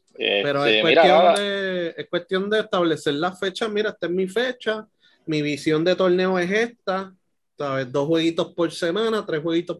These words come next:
Speaker 2: por semana. Miércoles, ¿sabes? Coge los días que quieras. Y si Ponce quiere jugar todos los lunes, ponle juego todos los lunes y que se joda, ¿sabes? Y ya está.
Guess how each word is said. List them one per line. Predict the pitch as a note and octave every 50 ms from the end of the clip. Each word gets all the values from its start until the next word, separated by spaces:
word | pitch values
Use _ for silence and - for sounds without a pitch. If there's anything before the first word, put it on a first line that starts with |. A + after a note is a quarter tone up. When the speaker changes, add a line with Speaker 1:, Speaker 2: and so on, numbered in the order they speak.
| _ _
Speaker 2:
por | F3+ E3+ -
semana. | - - F#3 F3+ G#3 A#3+ A#3+ A#3+ A3+ A3 A3 A3 - _ _ _ _ _ _ _ _ _
Miércoles, | C#3+ D3 D3+ D#3 D#3 - F3 E3+ E3 E3+ E3+ E3+ E3
¿sabes? | - E3 D#3 D3 D3 C#3+
Coge | - D#3+ D#3 F#3 G#3+
los | B3 A#3+ A3+
días | G#3+ B3+ E4 G3+ - -
que | - G#3
quieras. | G#3+ A3 A3 D#4+ E4 C#4 G3
Y | F#3
si | F#3 E3+
Ponce | D#3 D3 D#3 D#3 G3 F#3
quiere | F#3+ F#3+ G3+
jugar | G#3+ G#3+ G#3 G3+ G#3
todos | G#3 G#3+ G#3+ G#3+
los | G#3 G3+
lunes, | F#3+ G#3 A3+ - - -
ponle | F#3 F3 F3+ G3+
juego | G3+ G#3 G#3 G#3
todos | G#3 G#3 G#3 G#3
los | G#3+
lunes | F#3+ F3+ G3 G#3+ A3 G#3+
y | G#3+
que | G3 F3+
se | - F3+ E3
joda, | E3 F3+ A3 B3+ A#3+ C3+ A2 - _ _ _ _ _ _ _
¿sabes? | C#3+ C#3 C3+ B2+ B2+ B2 -
Y | C#3+ C3+ B2+
ya | B2+ C3+
está. | D3 - - F#3 F3+ G#3+ C4+ B3+ B2 G#2